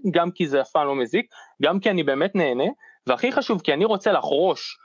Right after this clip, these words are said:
את האנשים, אני רוצה לראות את המבטים של החבר'ה, שעוד חצי שעה הם מרימים לי פתאום, ואני רוצה לבוא איתם במגע, ואני רוצה להכיר אותם, והכי חשוב לי שהם יכירו אותי, "היי, אני עדן, אני עוד, עוד חצי שעה עולה",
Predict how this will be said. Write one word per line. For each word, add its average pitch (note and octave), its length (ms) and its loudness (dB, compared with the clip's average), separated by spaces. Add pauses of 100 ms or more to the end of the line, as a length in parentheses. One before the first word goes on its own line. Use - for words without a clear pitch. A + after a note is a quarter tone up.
(200)
את - 140 -2
האנשים, C#3 560 0
אני D3 140 -2
רוצה C3 220 0
לראות G#3 120 0
את - 40 -2
המבטים F3+ 540 -2
של - 160 0
החבר'ה, G3 380 0 (100)
שעוד F3+ 220 -2
חצי G3 220 -2
שעה G3+ 240 0
הם G3 80 0
מרימים E3+ 380 2
לי G#3 160 2
פתאום, G#2 420 -6 (380)
ואני B2 220 0
רוצה C#3 300 0
לבוא F3+ 240 2
איתם F#3+ 220 -2
במגע, D3+ 500 2
ואני B2+ 140 -2
רוצה C3 300 -2
להכיר F#3 340 -2
אותם, F#3+ 240 -4
והכי B2+ 300 -4
חשוב G3 220 -2
לי G3+ 60 0
שהם D#3+ 200 0
יכירו G3+ 340 0
אותי, G#3+ 320 0 (300)
"היי, F3 260 2
אני G3 200 0
עדן, A3+ 180 0
אני G#3 140 0
עוד, G#3 220 0
עוד G3 180 -2
חצי G#3 280 -4
שעה G3 220 0
עולה", G#3+ 300 2